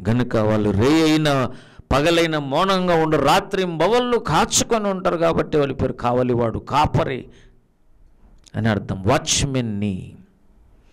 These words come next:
అందుకే Watchmen నీ గురించి సాక్ష్యం మనం చదివితే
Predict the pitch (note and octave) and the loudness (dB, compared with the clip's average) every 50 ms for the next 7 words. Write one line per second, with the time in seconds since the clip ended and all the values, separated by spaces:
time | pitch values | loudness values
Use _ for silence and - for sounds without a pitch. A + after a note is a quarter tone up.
0 | _ - - - - - - F2+ G2+ A2+ A#2 C#3 C#3 B2 G2 - - - - - | _ -20 -20 -20 -12 -8 -6 -4 -4 -2 0 2 2 2 0 -2 -8 -14 -20 -20
1 | - - - - - - - - - - - G2+ A#2 B2 B2 - - B2+ A#2+ B2+ | -20 -20 -20 -20 -20 -20 -20 -20 -20 -6 -2 0 0 2 0 0 0 0 2 2
2 | B2+ A#2+ A#2 A#2 C#3 D#3+ E3 D3 C#3+ C#3 C#3 C3+ C3 B2 - - B2 A2 - - | 2 0 0 0 0 2 2 2 2 2 0 0 -2 -4 -6 -6 -6 -6 -6 -6
3 | A2+ A2 - - - A#2+ A2+ A2 A2 G#2 G2+ G2 G2 G2 G2 G2+ G2+ G2+ - A#2+ | -8 -8 -8 -10 -10 -8 -6 -4 -4 -4 -2 -2 0 0 0 0 0 0 -2 -4
4 | A#2+ | -4